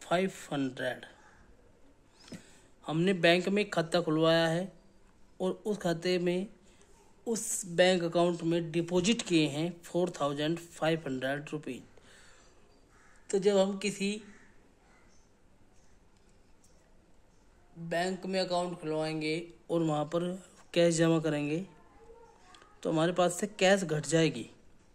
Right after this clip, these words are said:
और बैंक बढ़ जाएगा। यानी कि ये entry जो है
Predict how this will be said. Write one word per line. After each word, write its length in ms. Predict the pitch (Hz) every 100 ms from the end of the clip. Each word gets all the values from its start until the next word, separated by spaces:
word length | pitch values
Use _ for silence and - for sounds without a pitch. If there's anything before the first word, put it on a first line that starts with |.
| _ - - - - - 170
और 120 | 160
बैंक 420 | 147 165 214 233 - - - - - - - - - -
बढ़ 200 | 147 139
जाएगा। 440 | 139 135 139 139 - - - - - - -
यानी 240 | 165 175
कि 100 | 170
ये 300 | 190 185 196 202
entry 400 | 180 170 165 190
जो 140 | 165
है 260 | 135 147